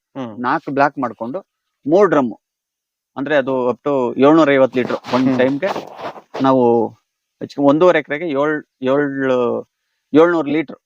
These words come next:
Speaker 2: ಏಳ್ನೂರು, ಏಳ್ನೂರೈವತ್ತು ಲೀಟರ್ ಒಂದೊಂದ್ ಟೈಮ್ ಚೆಲ್ತಾ ಇರ್ತೀವಿ. ತಿಂಗ್ಳಿಗೆ
Speaker 1: ಹ್ಮ್,
Speaker 2: ಒಂದ್ ದಪ್ಪ
Speaker 1: ಹ್ಮ್.
Speaker 2: ಚೆಲ್ತಾ
Speaker 1: ತಿಂಗ್ಳಿಗೆ
Speaker 2: ಇರ್ತೀವಿ.
Speaker 1: ಒಂದ್ ಸತಿ. ಆ, ರೊಟೀನ್ ಆಗಿ ಒಂದೊಂದ್ ಸತಿ
Speaker 2: ಹಾ, ಒಂದೊಂದ್
Speaker 1: ಒಂದೊಂದ್
Speaker 2: ಬ್ಲಾಕ್, ಒಂದೊಂದ್ ಬ್ಲಾಕ್,
Speaker 1: ಪ್ಲಾಟ್.
Speaker 2: ಒಂದೊಂದ್ ಬ್ಲಾಕ್.
Speaker 1: ಹ್ಮ್, ಹ್ಮ್,
Speaker 2: ಇದು
Speaker 1: ಹ್ಮ್.
Speaker 2: ಬೇಸಿಗೆ ನೀರಿಗೆಲ್ಲ ಮೈಕ್ರೋ ಮಾಡ್ಕೊಂಡಿದೀವಿ,
Speaker 1: ಹ್ಮ್, ಹ್ಮ್.
Speaker 2: ನಾವೇ ಮೈಕ್ರೋ ಮಾಡ್ಕೊಂಡಿದೀವಿ.
Speaker 1: ಈಗ ಆ ಹಳೆ ಬ್ಲಾಕ್ ಅಲ್ಲಿ ಏನೇನಿದೆ ಸರ್?
Speaker 2: ಸರ್, ಹಳೆ ಬ್ಲಾಕ್ ಅಲ್ಲಿ ಬಂದು ಮುಖ್ಯ ಬೆಳೆ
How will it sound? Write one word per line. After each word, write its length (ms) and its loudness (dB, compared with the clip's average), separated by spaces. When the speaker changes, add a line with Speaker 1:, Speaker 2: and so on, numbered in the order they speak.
Speaker 2:
ಏಳ್ನೂರು, 280 -4
ಏಳ್ನೂರೈವತ್ತು 480 -2
ಲೀಟರ್ 200 0
ಒಂದೊಂದ್ 220 2
ಟೈಮ್ 220 2
ಚೆಲ್ತಾ 260 2
ಇರ್ತೀವಿ. 220 -6
ತಿಂಗ್ಳಿಗೆ 180 4
Speaker 1:
ಹ್ಮ್, 80 2
Speaker 2:
ಒಂದ್ 100 -4
ದಪ್ಪ 120 -4
Speaker 1:
ಹ್ಮ್. 80 -12
Speaker 2:
ಚೆಲ್ತಾ 120 0
Speaker 1:
ತಿಂಗ್ಳಿಗೆ 300 -2
Speaker 2:
ಇರ್ತೀವಿ. 0 -
Speaker 1:
ಒಂದ್ 280 -12
ಸತಿ. 400 -20
ಆ, 460 0
ರೊಟೀನ್ 320 0
ಆಗಿ 200 -6
ಒಂದೊಂದ್ 500 -6
ಸತಿ 120 -6
Speaker 2:
ಹಾ, 80 2
ಒಂದೊಂದ್ 140 4
Speaker 1:
ಒಂದೊಂದ್ 220 2
Speaker 2:
ಬ್ಲಾಕ್, 160 0
ಒಂದೊಂದ್ 240 -4
ಬ್ಲಾಕ್, 200 -2
Speaker 1:
ಪ್ಲಾಟ್. 140 -10
Speaker 2:
ಒಂದೊಂದ್ 120 -12
ಬ್ಲಾಕ್. 160 -6
Speaker 1:
ಹ್ಮ್, 160 -8
ಹ್ಮ್, 180 -20
Speaker 2:
ಇದು 80 -8
Speaker 1:
ಹ್ಮ್. 100 -10
Speaker 2:
ಬೇಸಿಗೆ 300 2
ನೀರಿಗೆಲ್ಲ 400 0
ಮೈಕ್ರೋ 300 2
ಮಾಡ್ಕೊಂಡಿದೀವಿ, 520 -4
Speaker 1:
ಹ್ಮ್, 100 -6
ಹ್ಮ್. 80 -6
Speaker 2:
ನಾವೇ 160 0
ಮೈಕ್ರೋ 340 -6
ಮಾಡ್ಕೊಂಡಿದೀವಿ. 380 0
Speaker 1:
ಈಗ 380 -8
ಆ 220 0
ಹಳೆ 280 -2
ಬ್ಲಾಕ್ 360 -6
ಅಲ್ಲಿ 160 -4
ಏನೇನಿದೆ 500 -4
ಸರ್? 160 -14
Speaker 2:
ಸರ್, 160 2
ಹಳೆ 220 0
ಬ್ಲಾಕ್ 300 -2
ಅಲ್ಲಿ 120 -4
ಬಂದು 520 -4
ಮುಖ್ಯ 340 -4
ಬೆಳೆ 460 -2